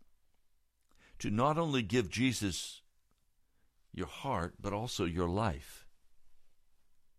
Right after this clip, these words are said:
to say to Jesus, "Please come and collect what I have said I would give you." Now, some of you,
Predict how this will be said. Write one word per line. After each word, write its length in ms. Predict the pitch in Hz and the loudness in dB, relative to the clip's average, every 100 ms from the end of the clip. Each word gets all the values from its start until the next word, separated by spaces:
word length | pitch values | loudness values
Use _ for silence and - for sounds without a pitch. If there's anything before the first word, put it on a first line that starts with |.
| _ _ _ _ _ _ _ _ - - | _ _ _ _ _ _ _ _ -20 -6
to 120 | - | -2
say 320 | 95 - 139 131 | 0 4 4 4
to 180 | 113 | 2
Jesus, 520 | 107 107 113 90 104 - | 2 4 2 2 -2 -2
"Please 380 | - 147 120 | 0 2 2
come 320 | - - 127 107 | -2 -2 0 2
and 140 | 101 | 0
collect 640 | - 127 123 139 98 - | 0 2 4 4 2 -4
what 200 | 90 107 | 0 2
I 120 | 104 98 | 4 2
have 200 | 95 - | 0 -2
said 340 | - 131 104 | 0 2 4
I 100 | 95 | 2
would 260 | 92 90 78 | 2 0 0
give 260 | 135 110 | -2 0
you." 280 | 85 69 - - _ _ _ _ _ _ _ _ _ _ _ _ _ _ _ _ _ _ _ _ - - | 0 0 -4 -12 _ _ _ _ _ _ _ _ _ _ _ _ _ _ _ _ _ _ _ _ -20 -6
Now, 300 | 87 85 - | 0 0 -2
some 320 | - - 117 104 | -8 0 2 4
of 160 | 78 | 2
you, 300 | 76 78 82 | 0 0 -2